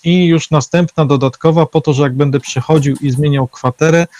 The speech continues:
to żeby zwierzaki nie musiały czekać i niecierpliwić się, jak ustawię kwaterę, tylko tą kwaterę im daję.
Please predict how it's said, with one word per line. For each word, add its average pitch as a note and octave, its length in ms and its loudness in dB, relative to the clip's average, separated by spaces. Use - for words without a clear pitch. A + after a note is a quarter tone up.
to C#3+ 100 0
żeby C#3+ 240 2
zwierzaki C#3 500 0
nie C#3 100 0
musiały D#3 380 2
czekać C#3+ 360 -4
i C3+ 160 -4
niecierpliwić C3 600 -2
się, C3+ 100 -6
jak B2+ 140 -8
ustawię B2+ 340 -4
kwaterę, D#3+ 440 -2
tylko F3 360 -4
tą E3 140 2
kwaterę D3 360 0
im D3 140 0
daję. A2+ 340 0